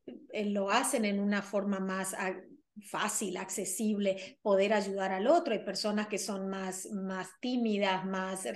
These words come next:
reprimidas, que necesitan esa guía. Pero así como vos recién acabás de decir, eh, "Espero que no vuelvas nunca", esto mismo yo se lo transmito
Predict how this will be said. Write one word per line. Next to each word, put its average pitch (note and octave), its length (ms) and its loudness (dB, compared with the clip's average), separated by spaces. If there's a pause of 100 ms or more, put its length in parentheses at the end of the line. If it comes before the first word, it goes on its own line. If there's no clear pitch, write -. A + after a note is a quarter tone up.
(120)
reprimidas, G3 880 2
que G3+ 160 -2
necesitan G#3+ 800 0 (340)
esa G3 360 0
guía. G3 460 0 (340)
Pero G3 360 4
así G3+ 340 -2
como B3+ 260 2
vos G#3 180 4
recién G#3+ 360 0
acabás G3 400 -2
de G3+ 140 2
decir, F#3+ 480 -2 (320)
eh, F#3+ 420 -2
"Espero A#3 460 0
que A3 100 2
no G3+ 200 2
vuelvas G3+ 380 0
nunca", G3+ 420 -2
esto A#3+ 360 -4
mismo B3 380 0
yo G#3+ 120 -2
se G#3+ 140 -2
lo G3 120 -2
transmito G3 640 -4